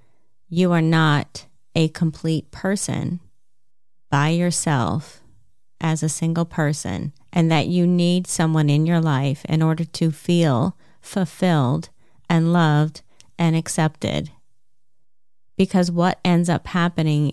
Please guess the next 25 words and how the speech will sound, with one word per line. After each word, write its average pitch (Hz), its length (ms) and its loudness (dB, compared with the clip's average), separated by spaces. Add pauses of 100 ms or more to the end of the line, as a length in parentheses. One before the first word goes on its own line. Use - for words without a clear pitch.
(100)
is 151 640 0 (380)
you 185 180 4
go 180 720 2
and 170 240 2
look - 280 0
for 170 760 0 (680)
a 175 100 2
person 175 800 0 (760)
to 180 560 0
fill 180 320 0
a 175 80 0
need 175 340 0
inside 165 440 0
of 151 160 -4
you, 151 340 -2 (1400)
not 190 300 0
fully 196 320 2
realizing 160 760 0
that 156 240 -2
no 170 400 2
one 208 260 2
person 190 520 -2
can 156 320 0
give 170 340 0
you 165 560 2